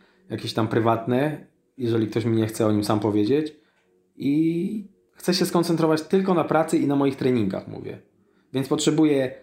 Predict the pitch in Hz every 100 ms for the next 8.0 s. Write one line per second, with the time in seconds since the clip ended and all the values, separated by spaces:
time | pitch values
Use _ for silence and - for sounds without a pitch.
0 | _ - 139 135 123 120 117 101 139 156
1 | 156 196 196 190 _ _ - 180 190 -
2 | - _ - 151 175 156 110 98 - -
3 | _ _ - - 98 98 101 98 101 95
4 | 101 98 98 95 98 107 - _ _ _
5 | _ _ _ - - 120 131 156 226 175
6 | 127 123 131 123 117 107 - 110 101 107
7 | 98 98 107 117 107 101 101 101 101 98